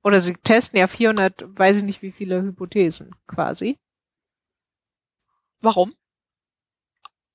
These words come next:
Speaker 1: Naja, weil die, das ist ja, es ist sozusagen der, also der, ich meine, die Hypothese ist immer noch der Einfluss von Spieler, äh, Eigenschaft auf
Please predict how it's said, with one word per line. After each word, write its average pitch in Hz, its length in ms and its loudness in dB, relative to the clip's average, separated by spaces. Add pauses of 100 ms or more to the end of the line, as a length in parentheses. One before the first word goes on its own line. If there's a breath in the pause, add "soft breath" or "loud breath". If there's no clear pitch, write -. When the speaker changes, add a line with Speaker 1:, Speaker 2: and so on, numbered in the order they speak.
Speaker 1:
Naja, 196 400 2
weil 151 300 2 (240)
die, 147 340 -16 (240)
das 139 220 -14
ist - 160 -4
ja, 156 180 -4
es 170 200 -10
ist - 180 -4
sozusagen 160 840 -6 (2000)
der, 147 500 0 (1300)
also 175 220 2
der, 165 280 4
ich 196 160 2
meine, 185 180 -2
die 180 100 -8
Hypothese 247 460 2
ist 220 80 2
immer 226 240 2
noch 214 120 -4
der - 200 0
Einfluss 190 420 -4
von 180 280 -16
Spieler, 185 600 0 (100)
äh, 170 440 -2 (100)
Eigenschaft 180 880 -2
auf 170 360 -6